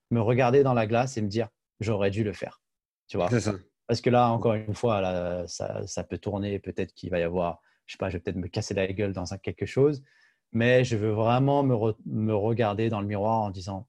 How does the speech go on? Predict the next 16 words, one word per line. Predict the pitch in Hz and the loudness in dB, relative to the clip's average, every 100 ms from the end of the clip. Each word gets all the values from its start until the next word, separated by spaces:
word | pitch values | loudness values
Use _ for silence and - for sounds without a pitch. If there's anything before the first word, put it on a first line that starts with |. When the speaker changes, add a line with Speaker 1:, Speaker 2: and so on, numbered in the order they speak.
| _ | _
Speaker 1:
C'est | - 104 | -10 -8
pas, | 139 | -8
c'est | - 107 | -10 -8
pas | 104 | -6
quoi, | 95 98 98 | -4 -4 -4
c'est | 123 - | -6 -6
pas | 92 | -6
grave, | 87 90 92 95 | -2 -2 -2 -4
il | |
y | 92 | -6
a | - - | -6 -10
zéro | 98 98 95 87 | -8 -4 -4 -4
regret | 87 85 85 | -6 -10 -12
là-dessus. » | - - _ _ _ _ _ _ 131 | -14 -18 _ _ _ _ _ _ 0
Speaker 2:
Ben | 123 120 | 4 4
oui. | 110 | 2